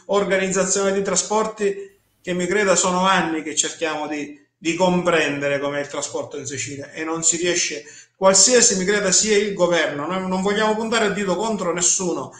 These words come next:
ma desideriamo avere una parte politica che finalmente si se-, si segga con chi è in prima linea. E io li parlo come segretario regionale della faesa, ma sono proprio un autista a tutti gli effetti, quindi vivo,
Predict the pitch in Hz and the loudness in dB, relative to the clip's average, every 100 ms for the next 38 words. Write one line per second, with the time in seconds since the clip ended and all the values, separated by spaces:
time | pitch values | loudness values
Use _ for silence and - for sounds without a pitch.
0 | - _ 170 165 180 190 196 226 202 180 | -20 _ -6 0 2 2 2 2 2 0
1 | 208 185 156 165 208 214 185 185 208 208 | 2 2 0 0 0 0 -4 -4 -2 -2
2 | 170 160 185 180 - 180 190 208 220 180 | 0 -2 -2 -6 -6 -6 -4 -2 -4 -4
3 | 160 147 170 165 202 196 - - 180 180 | -4 -2 0 2 2 0 0 -4 -2 0
4 | 202 196 160 - 208 202 185 214 196 - | 0 -2 -8 -4 -2 -2 -4 -4 -4 -6
5 | - _ _ 202 208 196 175 175 160 156 | -16 _ _ -6 -4 -4 -4 -4 -4 -6
6 | 151 170 - - _ _ _ _ _ 175 | -6 -8 -10 -20 _ _ _ _ _ -4
7 | 185 180 196 185 170 185 175 156 - _ | -2 0 0 -2 -2 0 0 -2 -10 _
8 | _ _ - - 160 175 214 202 185 165 | _ _ -10 -6 -2 -2 -2 -2 -2 -2
9 | 185 190 180 160 185 180 165 165 - - | -2 0 -2 -4 -4 -2 -2 -4 -8 -16
10 | - _ - 196 185 180 196 175 170 165 | -20 _ -10 -10 -10 -8 -4 -2 -2 -2
11 | 202 180 165 180 185 175 170 - 196 170 | 0 -2 -4 -6 -6 -4 -4 -2 -4 -4
12 | 180 180 180 190 180 156 - | -4 -2 -2 -2 -4 -4 -6